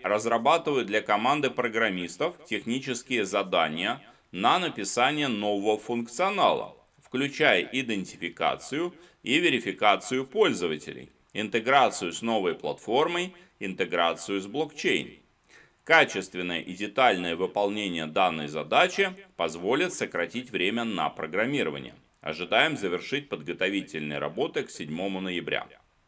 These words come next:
Итак, еще раз вернемся к началу, потому что текст немножко,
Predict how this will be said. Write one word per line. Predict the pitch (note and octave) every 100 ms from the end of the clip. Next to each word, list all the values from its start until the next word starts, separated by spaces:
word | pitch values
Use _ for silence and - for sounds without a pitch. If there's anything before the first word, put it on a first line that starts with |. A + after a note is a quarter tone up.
| _ _ _ _ _ _ _ - - _ _ _ _ _ _
Итак, | D#3+ F3+ F2 - - -
еще | G2 - C3+
раз | G2+ -
вернемся | G#2+ G2 G#2+ D3 C#3+ B2+
к | -
началу, | A2+ G#2+ F#2+ D2 C#2 D2
потому | - D#2 D#2+
что | - E2
текст | - C#3+ C#3+ -
немножко, | F#2 F#2+ A2 - G#2+ E2+ D2+